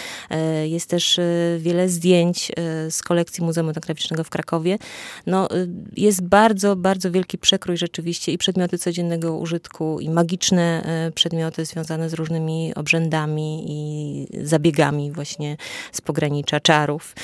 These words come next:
I są też dzieła sztuki, w tym również, e, na wystawie mamy, e, kapliczkę autorstwa Małgorzaty Mirgitas, która jest elementem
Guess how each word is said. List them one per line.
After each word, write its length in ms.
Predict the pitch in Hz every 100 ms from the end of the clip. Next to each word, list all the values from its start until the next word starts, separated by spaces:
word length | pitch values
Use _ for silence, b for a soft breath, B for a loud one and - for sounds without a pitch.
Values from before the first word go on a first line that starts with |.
| B B 185
I 240 | - 185 190
są 180 | 196 190
też 140 | 196
dzieła 260 | 180 180 180
sztuki, 640 | - 165 151 165 160 165 -
w 80 |
tym 220 | - 202 208
również, 560 | 165 165 175 180 - -
e, 40 | 165 160 156 156 156
na 200 | 160 160
wystawie 460 | 151 - 165 165 165
mamy, 280 | 156 151 147
e, 1080 | 147 147 151 147 147 147 - - - -
kapliczkę 580 | - - 175 - 202 196
autorstwa 400 | 160 170 - 160
Małgorzaty 500 | 156 151 156 156 160
Mirgitas, 600 | 151 143 151 151 202 - -
która 220 | - 180
jest 180 | 170 -
elementem 520 | 160 160 170 170 165